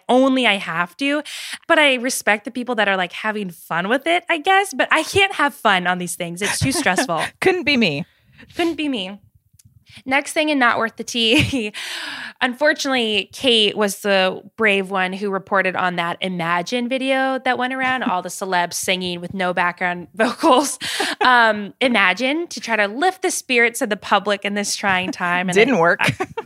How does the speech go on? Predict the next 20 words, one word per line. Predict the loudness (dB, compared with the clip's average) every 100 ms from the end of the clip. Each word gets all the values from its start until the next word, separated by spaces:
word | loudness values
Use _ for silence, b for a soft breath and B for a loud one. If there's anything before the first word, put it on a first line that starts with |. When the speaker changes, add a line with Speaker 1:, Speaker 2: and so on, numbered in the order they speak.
| -6
Speaker 1:
believe | 0 4 4
it | 4
did | 0 2
the | 2
opposite. | 2 -2 -2 0 0 B -4 B
And | 2
actually, | 2 4 2
since | 2 0 -2 0
then, | -2 0
Kate, | 2 2
I |
have | 2 2 2
watched | 2 0 -2
the | -8
video, | -6 0 2 2 0
and | -4 -6
you're | -8 -6
just | -6 -8 -10 0
absolutely | 2 2 -2 -6 -6
right. | -6 -6 -6